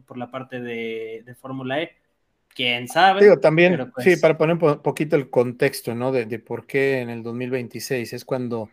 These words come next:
Speaker 2: entran las nuevas regulaciones de, de, de los motores, ¿no? Habíamos dicho que, que los motores se congelaban,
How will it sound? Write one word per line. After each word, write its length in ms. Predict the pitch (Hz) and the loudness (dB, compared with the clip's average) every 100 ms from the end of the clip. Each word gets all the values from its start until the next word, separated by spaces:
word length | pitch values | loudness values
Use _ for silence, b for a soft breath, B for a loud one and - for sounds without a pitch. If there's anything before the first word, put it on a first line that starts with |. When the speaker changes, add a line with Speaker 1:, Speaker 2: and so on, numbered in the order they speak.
| _ _ _ _ | _ _ _ _
Speaker 2:
entran 340 | 131 135 143 | -6 -2 0
las 120 | 127 117 | 0 -4
nuevas 300 | 120 127 120 | -2 -2 -2
regulaciones 840 | 113 107 110 104 127 117 107 - | -4 -6 -8 -8 -8 -8 -10 -14
de, 220 | 110 104 101 | -12 -12 -10
de, 160 | 104 | -12
de 160 | 104 104 | -10 -10
los 140 | 107 | -8
motores, 400 | 107 107 127 117 | -8 -2 0 0
¿no? 100 | 107 | -2
Habíamos 300 | 110 120 127 | -2 -2 -2
dicho 300 | 123 131 131 | -4 -4 -6
que, 340 | - 110 104 107 | -6 -6 -6 -8
que 80 | 107 | -8
los 120 | 107 | -8
motores 360 | 110 - 123 | -4 -2 -2
se 100 | 123 | -4
congelaban, 720 | 110 107 123 120 135 139 135 | -8 -8 -4 4 6 6 2